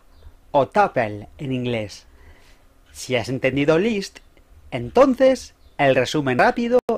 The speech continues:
es que la tupla es igual, con la diferencia de que la tupla es final. Que sea final significa que una vez inicializada una tupla, no se puede modificar de ningún modo.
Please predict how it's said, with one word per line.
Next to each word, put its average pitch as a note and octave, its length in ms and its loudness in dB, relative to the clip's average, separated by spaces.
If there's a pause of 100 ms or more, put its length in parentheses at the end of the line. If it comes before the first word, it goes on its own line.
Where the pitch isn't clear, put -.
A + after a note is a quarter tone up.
es D3 220 -4
que C3+ 100 -4
la A#2 180 2
tupla A3 440 0
es D3+ 320 -2
igual, F3 580 0 (440)
con C4 200 2
la B3 140 4
diferencia G#3 680 0
de C3+ 140 0
que C3+ 80 -2
la A#2 140 2
tupla C#3 400 2
es A#3+ 240 -2 (240)
final. A2+ 500 0 (1080)
Que A#2 140 -4
sea A#2 320 0
final G3+ 600 2 (460)
significa D#3 960 0 (200)
que C3+ 200 0
una D3+ 300 0
vez B2+ 320 0 (140)
inicializada A#2+ 840 -2 (200)
una A2+ 180 -4
tupla, G#3+ 580 -4 (420)
no A3+ 220 -2
se C#3+ 240 -2
puede A3+ 420 4
modificar C3+ 800 0
de B2+ 140 -2
ningún G#3+ 600 -2
modo. A2+ 460 0